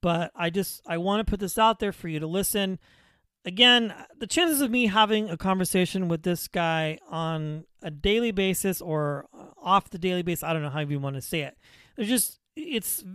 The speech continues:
slim to none, if at all. But because I reached out to him, it was very easy to book him. He said yes right away, and then a string of emails followed of rules and regulations. And again, that's cool. That's just part of what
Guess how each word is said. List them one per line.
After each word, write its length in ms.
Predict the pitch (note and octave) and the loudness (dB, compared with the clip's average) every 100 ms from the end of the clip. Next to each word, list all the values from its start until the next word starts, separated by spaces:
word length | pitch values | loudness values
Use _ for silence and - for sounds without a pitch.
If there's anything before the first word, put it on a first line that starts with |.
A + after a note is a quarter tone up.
| - | -16
slim 340 | - - C#4+ C4+ | -4 4 6 6
to 120 | A#3+ | 2
none, 240 | A3 G3+ F3 | 2 2 0
if 120 | - | 0
at 120 | F3 | 0
all. 240 | B2+ - _ - - _ - | 0 -8 _ -20 -20 _ -6
But 120 | F3+ | -2
because 760 | G#3 A3 B3 B3 B3 G#3 - - _ _ _ | 0 6 10 10 8 2 -4 -8 _ _ _
I 160 | - F3 | -4 0
reached 260 | E3 D#3+ B3 | 0 2 8
out 180 | D4+ | 8
to 60 | - | 8
him, 240 | F#3+ F#3 | 0 0
it 60 | G3+ | -4
was 160 | G3+ G#3 | -6 -2
very 160 | D4 | -2
easy 280 | A3 G3+ G3+ | 0 -2 -4
to 100 | F#3 | 0
book 240 | G3 D#4+ | 2 0
him. 180 | F3+ C#3+ | -4 -8
He 140 | C#3+ D#3 | -8 -8
said 280 | E3 D#3 | -4 -4
yes 280 | D3+ F3+ - | -2 -2 -2
right 120 | D3+ | -4
away, 460 | D3+ G3 A#3 G#3+ G#3+ - - - _ | -2 2 4 4 2 -4 -20 -20 _
and 140 | E3+ F3 | -4 0
then 300 | F#3 F#3 - | 0 0 -6
a 60 | |
string 320 | - - B3 B3 | -8 -4 -2 0
of 60 | |
emails 380 | A3+ G#3+ G3+ - | 0 0 -2 -2
followed 520 | - F3 F3 F3 E3 | -2 0 2 0 -2
of 340 | D3+ D3 D3 E3 | -4 -6 -6 -4
rules 380 | G#3 G#3 G3+ | 0 0 0
and 100 | F3 | -2
regulations. 800 | D3+ C#3+ D#3 E3+ F3 F3+ E3+ D#3+ | -4 -6 -4 -2 -2 -2 -4 -4
And 120 | B3+ | -4
again, 200 | A3+ D#4 | -2 2
that's 180 | D#4+ D4+ | 2 0
cool. 420 | - C#4+ F3+ G#3 - - _ _ - | 2 4 4 4 -2 -20 _ _ 2
That's 300 | G3 - - | 2 2 -2
just 300 | A3 G3+ - _ - | -2 -2 -6 _ -8
part 240 | G3 G3+ | -2 -2
of 340 | G3+ F3+ F3 | -2 -6 -10
what 140 | F#3 | -10